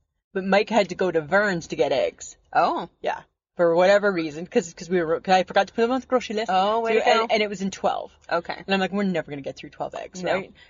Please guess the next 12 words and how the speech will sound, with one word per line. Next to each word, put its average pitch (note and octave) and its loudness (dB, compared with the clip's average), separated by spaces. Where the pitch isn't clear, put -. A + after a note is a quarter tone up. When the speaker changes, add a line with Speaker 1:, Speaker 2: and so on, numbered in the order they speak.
Speaker 1:
So, F3+ 4
so F#3+ 4
I D#3 6
decided A3+ -2
to G#3 -8
make F#3+ -4
some D3 -16
scrambled G#3+ 0
eggs. - -10
Speaker 2:
Okay. F3+ -2
Speaker 1:
Okay? A3+ -2
Speaker 2:
Uh-huh. G3 -8